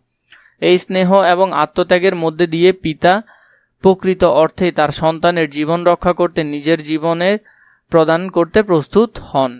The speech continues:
এর পরবর্তীতে আমরা যদি ঘ নম্বরটা দেখি, "ভাবগত ঐক্য থাকলেও উদ্দীপকে জীবন বিনিময় কবিতার ঘটনা প্রবাহের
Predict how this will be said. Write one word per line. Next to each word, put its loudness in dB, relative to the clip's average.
এর 0
পরবর্তীতে 0
আমরা 0
যদি 0
ঘ 0
নম্বরটা 0
দেখি, -4
"ভাবগত 2
ঐক্য 2
থাকলেও 2
উদ্দীপকে 0
জীবন -6
বিনিময় -2
কবিতার 2
ঘটনা 0
প্রবাহের 0